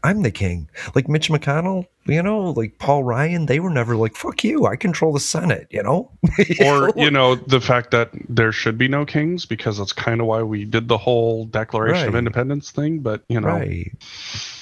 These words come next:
Speaker 2: what do I
Speaker 1: I
Speaker 2: know?
Speaker 1: that's what, but I do think there needs to be accountability from these thing. Uh, Nancy Pelosi said it about Donald Trump before the first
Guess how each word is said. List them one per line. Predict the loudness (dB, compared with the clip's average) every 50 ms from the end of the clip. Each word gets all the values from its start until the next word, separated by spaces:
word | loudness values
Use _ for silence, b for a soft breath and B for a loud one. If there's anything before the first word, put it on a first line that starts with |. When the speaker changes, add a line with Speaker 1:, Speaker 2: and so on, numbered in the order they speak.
| B B B _ -8 -4
Speaker 2:
what | -2 -2 -2
do | 0 -2
I | -2 -2
Speaker 1:
I | -2 -2
Speaker 2:
know? | -4 -4 -8 B B B B B B B B _ _ _ _
Speaker 1:
that's | -2 -2 -2 0 0
what, | 0 0 -2 B B B B B
but | 2 4
I | 4 2
do | 0 0 0 -2 0
think | 0 0 -2 -2 -2 -2
there | -2 -2 0
needs | 0 -2 -2 -4 -4
to | -2
be | 0 0 0
accountability | 0 0 -2 -2 -2 0 -2 -2 0 0 0 0 0 -2 -2 -4
from | -4 -2 -2 -2 -2 -2 -2
these | -2 -2 -2 -4 -6 -10 B B B B B B B _ _ -20 -20 -20 -12 -4 -2
thing. | 0 0 0 -2 -2
Uh, | -2 -2 -2 -2
Nancy | 0 0 0 0 0 -2 -2 -2
Pelosi | 0 0 0 0 0 -2 -4 -6 -4
said | 0 0 0 0
it | 0 -2
about | -2 0 0 -2 -2 -2
Donald | -2 -2 -2 -2 -4 -4 -4
Trump | -2 -2 0 -2 -2 -4 B B B B B B B B B B B B B _
before | -2 -2 0 2 2 2 2 2
the | 0 -2
first | -4 -2 -2 -2 -2 -2 -6 -8 -12